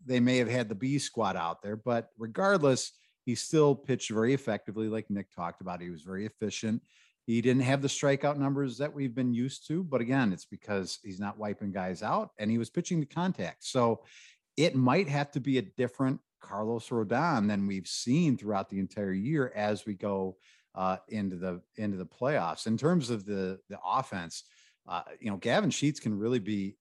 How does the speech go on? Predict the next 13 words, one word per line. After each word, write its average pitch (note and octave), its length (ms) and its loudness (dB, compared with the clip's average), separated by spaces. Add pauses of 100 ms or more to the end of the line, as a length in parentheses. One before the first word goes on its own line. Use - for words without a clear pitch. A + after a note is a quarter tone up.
(140)
an G2 180 -6
offensive F#2 600 -4
weapon F#2+ 580 -2
for F#2 240 -10
us - 180 -8
in F#2 60 -8
the E2 40 -8
playoffs. F#2 480 -6
Now, G2 200 0
it F#2 100 -2
may A2 240 2
not B2+ 240 0
be A2+ 380 -2